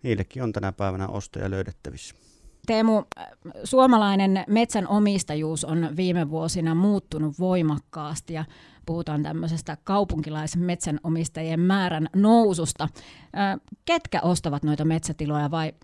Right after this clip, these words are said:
Speaker 2: onko se edelleen niin, että ne metsätilat lähinnä peritään?
Speaker 1: Kyllä se periminen on ehkä se, niin kuin se luontaisin tapa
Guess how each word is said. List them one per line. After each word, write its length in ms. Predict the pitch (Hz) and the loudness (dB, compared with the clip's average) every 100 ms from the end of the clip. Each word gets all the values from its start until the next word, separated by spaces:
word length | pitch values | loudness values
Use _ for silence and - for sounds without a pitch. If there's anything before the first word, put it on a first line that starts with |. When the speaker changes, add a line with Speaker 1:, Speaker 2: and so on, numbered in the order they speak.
| 190 190 | -8 -6
Speaker 2:
onko 260 | 208 208 180 | -4 -2 -4
se 80 | 180 | -4
edelleen 520 | 196 190 170 165 180 | -2 -2 -2 -2 0
niin, 200 | 170 156 | 0 -2
että 200 | 156 160 | -6 -4
ne 100 | 160 | 0
metsätilat 540 | 165 - 165 156 151 | -2 -2 -8 -6 -6
lähinnä 320 | 143 165 180 - | -6 -4 -4 -4
peritään? 560 | 156 135 131 104 151 139 - _ _ _ _ - _ - _ _ | -6 -6 -10 -10 -8 -8 -10 _ _ _ _ -20 _ -20 _ _
Speaker 1:
Kyllä 300 | 147 147 107 | -6 -4 -4
se 100 | 123 | -2
periminen 560 | 120 117 113 101 101 | 0 2 2 0 -2
on 140 | 104 101 | -4 -6
ehkä 200 | 104 107 | -8 -10
se, 120 | 104 | -10
niin 140 | 101 | -10
kuin 100 | 104 | -12
se 140 | 104 110 | -12 -6
luontaisin 420 | 104 101 - 110 | -4 -4 -6 -6
tapa 320 | 98 - 98 | -6 -2 -2